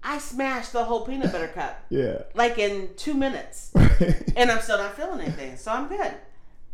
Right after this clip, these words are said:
Speaker 1: And you also gave me a cereal bar.
Speaker 2: Yes.
Speaker 1: So I eat a piece of the cereal bar, but I got thirty minutes before I'm coming to you, and I'm
Speaker 2: Mm.
Speaker 1: like, "Okay, I'm waiting around. Still nothing. Okay, I'm good."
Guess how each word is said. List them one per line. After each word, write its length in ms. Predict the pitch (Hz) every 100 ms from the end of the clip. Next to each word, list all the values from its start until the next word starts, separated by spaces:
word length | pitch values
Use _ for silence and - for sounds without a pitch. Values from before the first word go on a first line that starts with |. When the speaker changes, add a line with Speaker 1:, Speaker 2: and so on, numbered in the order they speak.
| -
Speaker 1:
And 320 | 156 156 160
you 120 | 165
also 240 | 151 151 180
gave 220 | 170 170
me 80 | 202
a 60 | 233
cereal 420 | 370 403 330 -
bar. 320 | 127 123 - -
Speaker 2:
Yes. 340 | 123 95 -
Speaker 1:
So 600 | - 175 175 170 165 165 - - - -
I 240 | 143 165
eat 220 | 175 170 160
a 60 |
piece 340 | 156 - 330 320
of 80 |
the 100 | 302
cereal 380 | 220 247 214 196
bar, 540 | 185 175 170 170 165 - - - - -
but 80 | 190
I 120 | 196
got 240 | 185 -
thirty 200 | 240 269
minutes 260 | 254 220 202
before 280 | 185 180 170 156
I'm 80 |
coming 260 | - 185 175
to 60 | 151
you, 300 | 139 135 123
and 100 | 135
I'm 120 | 139
Speaker 2:
Mm. 40 | 120
Speaker 1:
like, 160 | 131 -
"Okay, 200 | - 139
I'm 140 | 139
waiting 180 | 143 135
around. 360 | 139 131 127 131
Still 260 | - 302
nothing. 360 | 294 269 269 269
Okay, 220 | 294 247
I'm 180 | 208 220
good." 260 | 170 151